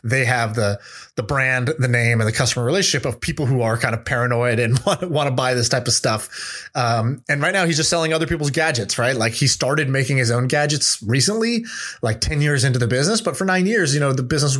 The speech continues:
has worked beautifully with, with just selling other people's stuff.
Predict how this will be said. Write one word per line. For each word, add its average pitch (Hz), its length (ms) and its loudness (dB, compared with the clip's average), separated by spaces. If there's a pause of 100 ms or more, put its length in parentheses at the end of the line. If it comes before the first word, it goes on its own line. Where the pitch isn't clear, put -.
has 127 160 0
worked 131 320 -2
beautifully 156 420 0
with, 117 340 -2 (400)
with 120 180 0
just 127 140 2
selling 123 240 0
other 113 120 2
people's 104 260 0
stuff. - 400 -4